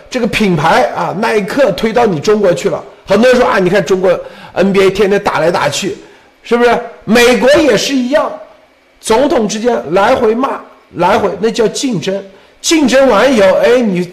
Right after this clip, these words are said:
你就发现，哎，美国的价值观就推到，推到全世界去了。之前前苏联，啊，从来没有这样骂过，哎，慢慢的就垮了。所以核心的永远记住，啊，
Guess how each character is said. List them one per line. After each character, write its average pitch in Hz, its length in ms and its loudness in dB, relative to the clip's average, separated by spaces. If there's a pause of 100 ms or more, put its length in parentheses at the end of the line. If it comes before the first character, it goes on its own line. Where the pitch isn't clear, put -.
你 196 240 -4
就 285 200 2
发 233 180 2
现， 247 100 0
哎， 247 220 2 (400)
美 165 240 2
国 165 160 0
的 202 100 2
价 202 300 0
值 160 180 -2
观 196 240 4
就 196 140 0
推 190 260 0
到， 185 240 0 (600)
推 185 160 2
到 202 140 4
全 151 280 -2
世 190 140 -8
界 202 180 -2
去 160 140 -8
了。 - 60 -8 (1120)
之 254 160 -2
前 214 200 2
前 214 220 2
苏 226 160 0
联， 196 280 2 (600)
啊， 190 160 0
从 202 220 0
来 247 140 2
没 208 160 4
有 196 120 4
这 202 120 2
样 185 100 2
骂 196 180 0
过， 147 220 -4 (240)
哎， 180 300 2
慢 180 260 0
慢 170 120 0
的 156 120 -4
就 160 140 -4
垮 - 220 -8
了。 190 120 -12 (540)
所 269 200 0
以 302 100 2
核 226 420 0
心 294 240 0
的 - 180 0 (140)
永 202 180 2
远 208 160 2
记 160 160 -8
住， - 140 -14 (520)
啊， 175 320 -4